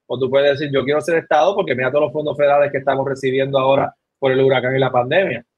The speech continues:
Pero es por el huracán y la pandemia, no son para siempre. O tú puedes decir, "Yo quiero ser independiente porque me molesta la Junta o porque me molesta,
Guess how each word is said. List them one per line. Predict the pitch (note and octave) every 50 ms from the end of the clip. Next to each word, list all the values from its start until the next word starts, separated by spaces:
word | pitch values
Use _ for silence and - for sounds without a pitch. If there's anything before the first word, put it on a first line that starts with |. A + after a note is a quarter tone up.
| _ _ -
Pero | - A2+ G#2
es | -
por | C#3+ C#3
el | C#3 C#3+
huracán | C#3+ C#3 C3+ B2+ C3 C3 C3
y | C3
la | B2+ B2
pandemia, | A#2+ A#2+ A#2 C#3 E3 F#3 D#3 B2 G#2 - _ -
no | C3 A#2 A#2 A#2+
son | A#2+ C3+ B2+ A#2
para | A#2 - A#2+ A#2 A#2
siempre. | A#2+ D#3 E3+ E3+ D3+ - - F#2 - _ _ _ _ _ -
O | D#3 D#3
tú | E3
puedes | D#3+ G3 G#3+ G#3 F#3+
decir, | F#3+ G#3 G3+
"Yo | F3
quiero | C#3+ C#3+ D#3 D#3
ser | F3+ F#3
independiente | F#3+ F#3+ G3 G3 G3 F#3 E3+ D#3+ D#3 E3+ A3 A3+
porque | G#3+ F#3 - E3
me | D#3 C#3+
molesta | C#3 C3+ A#2+ A2 A2 B2+ F3+ A#3 A#3+ - - C3
la | A#2 G#2
Junta | A#2 A#2 A2 - - - G#2
o | - B2 A#2+
porque | B2+ B2 B2 B2+
me | B2 A#2+
molesta, | A#2+ A#2 A#2 A#2+ B2+ - A#2+ A#2+ F#3+ D#3 B2+ A#2